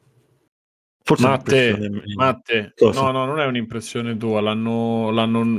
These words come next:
Speaker 2: visto bene in digital, nell'analisi di Digital Foundry.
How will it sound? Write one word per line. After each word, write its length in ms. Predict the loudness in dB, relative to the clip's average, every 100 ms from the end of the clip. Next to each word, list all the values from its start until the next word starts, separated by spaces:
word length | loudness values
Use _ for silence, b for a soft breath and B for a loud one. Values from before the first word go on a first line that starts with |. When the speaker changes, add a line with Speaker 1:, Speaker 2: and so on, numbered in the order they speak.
| 0 -2
Speaker 2:
visto 460 | 0 0 0 2 2
bene 420 | 4 2 2 0
in 120 | 0
digital, 440 | 0 0 0 0 0
nell'analisi 600 | 0 0 0 0 -2 -2
di 80 | 0
Digital 420 | 0 0 0 0
Foundry. 560 | 0 0 -2 -6 -10